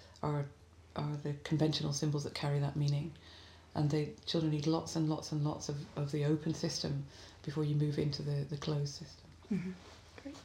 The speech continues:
Speaker 1: So the next one is sound, the importance of sound, rhythm and rhyme. Um, and this is one that we know very well, that children need lots and lots of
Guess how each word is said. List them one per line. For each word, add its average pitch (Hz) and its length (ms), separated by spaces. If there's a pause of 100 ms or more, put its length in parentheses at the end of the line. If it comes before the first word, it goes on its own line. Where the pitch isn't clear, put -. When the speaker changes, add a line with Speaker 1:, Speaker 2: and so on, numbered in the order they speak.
(1200)
Speaker 1:
So 170 100
the 170 60
next - 320
one 147 640
is 147 520 (100)
sound, 175 680 (840)
the 185 80
importance 175 280
of 170 60
sound, 165 480
rhythm 151 320
and 147 180
rhyme. 143 320 (920)
Um, 143 460 (480)
and 156 120
this 185 120
is 165 80
one 143 140
that 143 100
we 147 80
know 143 140
very 147 280
well, 127 200
that 127 140
children 139 260
need 139 140
lots 147 340
and 139 120
lots - 360
of 143 60